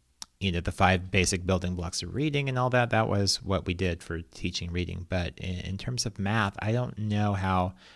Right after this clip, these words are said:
this has been borrowed to,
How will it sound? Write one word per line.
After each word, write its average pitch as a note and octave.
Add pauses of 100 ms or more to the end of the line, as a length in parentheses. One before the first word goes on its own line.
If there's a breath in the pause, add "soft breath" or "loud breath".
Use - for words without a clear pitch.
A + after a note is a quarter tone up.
(240 soft breath)
this G2+
has F#2+
been F2
borrowed F#2 (840 soft breath)
to, E2+